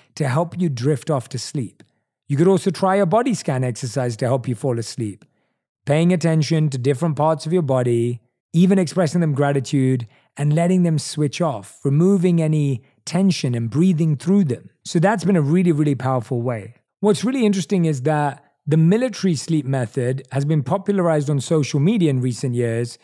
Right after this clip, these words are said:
with many people claiming it can help you fall asleep within two minutes. First appearing in Bud Winter's nineteen eighty-one book, Relax and Win, Championship Performance, the military method combines several proven relaxation techniques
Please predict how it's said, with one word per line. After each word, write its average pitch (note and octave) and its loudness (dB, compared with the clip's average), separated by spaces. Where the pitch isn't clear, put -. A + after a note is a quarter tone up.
with D#3 0
many A3+ 2
people G#3 2
claiming F3+ 2
it E3 -2
can E3 0
help F#3 0
you G#3+ 0
fall G3 0
asleep D#3 -2
within D3 0
two G3+ 0
minutes. G3 0
First G#3 2
appearing F#3+ 4
in D#3 2
Bud E3+ 2
Winter's D#3+ 2
nineteen F3+ 2
eighty-one D3+ 0
book, D3 0
Relax C#3+ -2
and C#3 0
Win, C3 -2
Championship F3 0
Performance, C3+ -2
the D3 0
military G3+ 2
method E3 0
combines D3 0
several F#3 0
proven D#3+ 0
relaxation D3 -2
techniques E3+ -2